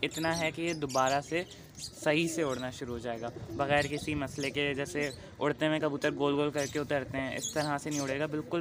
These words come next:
परफेक्टली उड़ेगा अभी। तो ये हो चुका है सही। और ये देखें आप, ये वाला लाल चीना नर, ये मेरा लड़ता हुआ गिरदान है। आपको कहीं से भी लग रहा है कि लकवे में, अगर आप देखें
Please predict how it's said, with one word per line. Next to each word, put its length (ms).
परफेक्टली 460
उड़ेगा 300
अभी। 220
तो 80
ये 340
हो 80
चुका 220
है 60
सही। 300
और 160
ये 180
देखें 260
आप, 220
ये 120
वाला 300
लाल 240
चीना 280
नर, 260
ये 80
मेरा 220
लड़ता 340
हुआ 160
गिरदान 400
है। 60
आपको 360
कहीं 280
से 160
भी 160
लग 180
रहा 100
है 60
कि 140
लकवे 340
में, 140
अगर 160
आप 160
देखें 500